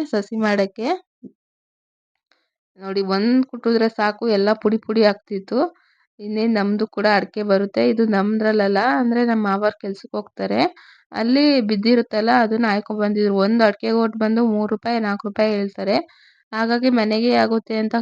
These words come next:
ತಂದಿದ್ರು. ಇದು ಅಡ್ಕೆ ಗೋಟು ಅಷ್ಟು ಚೆನ್ನಾಗಿರ್ಲಿಲ್ಲ, ಹಾಗಾಗಿ ಒಣಗಿಸಿ ಇನ್ನೇನ್ ಮಾರಕ್ಕಾಗುತ್ತೆ ಅಂದ್ಬಿಟ್ಟು ಇವಾಗೆಲ್ಲ ಕುಟ್ಕೊಂತಾ ಇದ್ದೀನಿ. ಆ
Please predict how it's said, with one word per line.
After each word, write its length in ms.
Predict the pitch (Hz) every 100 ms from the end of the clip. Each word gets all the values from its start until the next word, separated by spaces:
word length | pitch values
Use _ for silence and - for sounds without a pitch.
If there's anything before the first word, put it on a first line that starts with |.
| 214
ತಂದಿದ್ರು. 460 | 214 214 220 214 247
ಇದು 200 | 262 240 247
ಅಡ್ಕೆ 280 | 190 - 240
ಗೋಟು 280 | 240 233 262
ಅಷ್ಟು 260 | 240 - 233
ಚೆನ್ನಾಗಿರ್ಲಿಲ್ಲ, 640 | 226 202 214 220 220 214 -
ಹಾಗಾಗಿ 400 | 202 208 214 233
ಒಣಗಿಸಿ 540 | 214 202 208 233 - 240
ಇನ್ನೇನ್ 280 | 214 196 208
ಮಾರಕ್ಕಾಗುತ್ತೆ 640 | 185 185 202 208 196 196 202
ಅಂದ್ಬಿಟ್ಟು 400 | 202 214 226 247 - _ _ _ _
ಇವಾಗೆಲ್ಲ 380 | 214 208 208 202
ಕುಟ್ಕೊಂತಾ 540 | 220 208 - 208 208 214
ಇದ್ದೀನಿ. 380 | 202 202 202 214 339 - _ _ _ _ _ _ _ _ _ _ _ _ -
ಆ 160 | 190